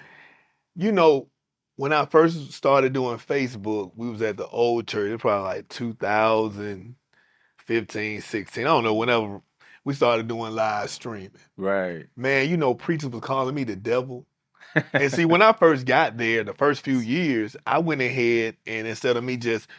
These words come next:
Speaker 1: they already had people on the calendar, so I let them people come in, and I would call some of the people they already had so they can have that continuity.
Speaker 2: Right.
Speaker 1: And I was calling them, but I realized they weren't on a certain level. <clears throat> But,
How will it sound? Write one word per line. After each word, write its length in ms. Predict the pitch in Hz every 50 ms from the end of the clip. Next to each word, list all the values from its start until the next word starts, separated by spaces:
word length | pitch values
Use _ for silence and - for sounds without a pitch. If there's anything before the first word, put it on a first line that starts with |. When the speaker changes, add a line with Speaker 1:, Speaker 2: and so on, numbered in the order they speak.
| - -
Speaker 1:
they 80 | - 131
already 260 | 131 135 139 135 135
had 160 | 127 117 110
people 200 | 151 143 143 139
on 120 | 127 123 117
the 80 | 104
calendar, 440 | 101 - 156 185 226 190 143 131 135
so 100 | 131 151
I 60 | 165 190
let 200 | 156 143 135 127
them 120 | 135 123
people 220 | - 160 135 123
come 280 | 123 - 139 127 127 131
in, 340 | 127 127 127 123 123 135 135 _ - - - _ -
and 100 | - 120
I 60 | 139
would 140 | 135 120 -
call 280 | - 131 123 123 127
some 160 | 120 - 131 131
of 60 | 120
the 60 | 113
people 200 | - 165 147 135
they 120 | 123 120 120
already 280 | 120 117 110 110 107
had 360 | 110 - 151 151 143 131 123 113
so 80 | 117
they 100 | 120 123
can 120 | 117 120 117
have 180 | 120 113 107 110
that 200 | 117 107 95 -
continuity. 880 | - - - 151 135 110 - 110 104 123 156 190 180 151 123 117 110 -
Speaker 2:
Right. 360 | - 95 95 92 90 82 80 -
Speaker 1:
And 220 | - 92 107 107 101 -
I 120 | 104 123
was 140 | 123 123 -
calling 280 | - 170 175 202 196 147
them, 140 | 143 131 123
but 220 | 120 113 104 82
I 60 | 113
realized 400 | 127 135 160 175 160 131 123 120
they 60 | 131
weren't 200 | 135 143 131 123
on 100 | 123 117
a 60 | 117 110
certain 320 | - 156 143 120 113 117
level. 400 | 135 220 240 170 131 131 - - -
<clears throat> 180 | - - - 214
But, 260 | 185 180 170 - -